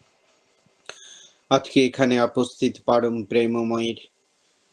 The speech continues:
পুত পবিত্র পাঞ্জাদারি কর্মীবৃন্দ, অমৃত পিপাসু, অমৃত প্রেমিক, অমৃত পথের যাত্রী দাদা ও মায়েরা, সবাইকে জয় গুরু আর যথাস্থানে শ্রদ্ধা।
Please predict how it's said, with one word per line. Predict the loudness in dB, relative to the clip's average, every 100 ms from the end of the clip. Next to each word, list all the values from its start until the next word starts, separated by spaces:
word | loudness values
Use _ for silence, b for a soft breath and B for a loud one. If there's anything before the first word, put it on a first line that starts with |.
| _
পুত | -6 0
পবিত্র | 0 2 -2 -2 -8 -4 0
পাঞ্জাদারি | 0 -2 -2 0 0 -4
কর্মীবৃন্দ, | -2 -2 0 -2 -2 -4 -4 -4 -6 -10 _ _ _ _ _ _ _ _ _ _
অমৃত | -8 -6 -4 -6 -4
পিপাসু, | -6 -6 -2 -2 -2 -6
অমৃত | -4 -4 -6 -4
প্রেমিক, | -6 -2 -4 -4 -4
অমৃত | -4 -4 -6 -6
পথের | -6 -6 -8 -8 -8
যাত্রী | -6 -8 -8 -10 -12 -12 _ _ _ _ _
দাদা | -4 -2 -2
ও | -2
মায়েরা, | -2 -4 -2 -2 -4 _ _ _ _
সবাইকে | -2 0 0 -4 -4 -8
জয় | -2 -2 -2
গুরু | -2 -6 -2
আর | -2 -4
যথাস্থানে | -6 -8 -6 -10 -10 -8 -8 -8
শ্রদ্ধা। | -8 -6 -6 -8 -14 -14